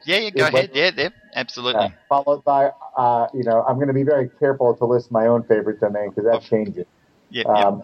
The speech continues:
Speaker 2: you know, and, and it doesn't necessarily mean it's the most valuable just 'cause it's my own favorite.
Speaker 1: Uh-huh.
Speaker 2: Um, but, uh, uh, when asked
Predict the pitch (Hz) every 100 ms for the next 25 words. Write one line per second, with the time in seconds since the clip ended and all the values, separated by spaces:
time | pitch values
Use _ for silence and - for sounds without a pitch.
0 | - 110 - 123 117 113 117 123 117 127
1 | 120 131 127 131 123 110 - 120 113 113
2 | 113 104 - 107 107 98 110 110 104 101
3 | 104 - 101 95 98 95 101 98 90 107
4 | 101 82 - _ _ - 110 110 110 -
5 | 131 127 - - 107 101 - _ - 123
6 | - - - - 139 156 165 175 165 -